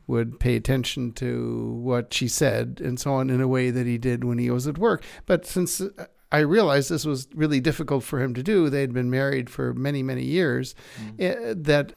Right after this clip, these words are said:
Speaker 1: I didn't want him to do it for more than an hour because it might be too
Speaker 2: Mm.
Speaker 1: hard for him to do that. So I suggested that, that he do it just for an hour
Speaker 2: Mm.
Speaker 1: and, and try that out and experiment with that to see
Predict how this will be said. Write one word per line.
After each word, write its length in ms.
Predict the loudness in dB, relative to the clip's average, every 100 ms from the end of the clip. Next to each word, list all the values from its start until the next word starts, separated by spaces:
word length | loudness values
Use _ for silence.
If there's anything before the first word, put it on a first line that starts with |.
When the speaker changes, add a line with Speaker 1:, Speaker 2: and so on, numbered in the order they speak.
| -4
Speaker 1:
I 140 | -2
didn't 260 | 0 0 0
want 200 | 0 0
him 100 | -2
to 100 | 2
do 160 | 4
it 240 | 4 0 -4
for 180 | 0
more 320 | 2 2 2 2
than 180 | 0 0
an 120 | -2
hour 240 | -2 -2
because 320 | -2 -4 -6 -2
it 40 |
might 220 | -2 -2
be 100 | -4
too 200 | -6 -4
Speaker 2:
Mm. 80 | 0
Speaker 1:
hard 260 | 2 0 -2
for 180 | -4
him 100 | -2 -2
to 100 | 0
do 180 | 0 0
that. 300 | -4 -8 -6
So 300 | 0 0 -2 -10 -12 -4
I 80 | -2
suggested 640 | -2 0 0 0 -4 -4
that, 240 | -4 -4
that 140 | -4 -4
he 100 | -2
do 180 | 2 2
it 80 |
just 220 | 0 -4 -4
for 180 | -4
an 80 | -2
hour 440 | -2 0 0 0 -2
Speaker 2:
Mm. 80 | -6 -10
Speaker 1:
and, 180 | -6 -4
and 140 | -2 -2
try 240 | -2 -2
that 160 | -2 -2
out 320 | -2 -2 -2
and 160 | -4
experiment 640 | -4 -4 0 2 2 0 -2
with 160 | -6
that 300 | -2 0 -2
to 100 | -4
see 540 | -8 -4 -2 0 -2